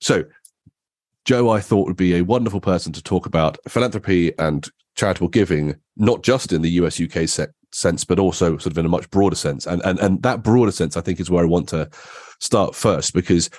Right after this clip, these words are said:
when we think about making gifts to charity, we're off-, we're often thinking about where do I want to make the gift to, how much do I want to give? But actually, there's a much broader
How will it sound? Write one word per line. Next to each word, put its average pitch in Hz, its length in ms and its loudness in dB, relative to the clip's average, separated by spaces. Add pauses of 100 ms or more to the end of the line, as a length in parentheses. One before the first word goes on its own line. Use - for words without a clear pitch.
(680)
when 143 120 2
we 135 80 4
think 156 240 0
about 104 280 0
making 95 440 0 (140)
gifts 98 220 -2
to 87 100 -8
charity, 87 480 -2
we're 92 260 2
off-, - 260 -4
we're 107 120 0
often 107 160 -4
thinking 95 240 -6
about 85 260 -2 (280)
where 101 220 2
do 110 140 2
I 95 60 4
want 90 340 0
to 80 260 -4 (320)
make 92 280 0
the 92 100 -2
gift - 320 -2
to, 180 220 4
how 120 180 0
much 113 220 -2
do 104 40 -2
I 95 40 2
want 85 100 -4
to 92 80 -10
give? 90 260 0
But 101 140 0
actually, 127 300 -2
there's 101 180 -2
a 95 60 0
much 123 240 -2 (100)
broader 123 640 0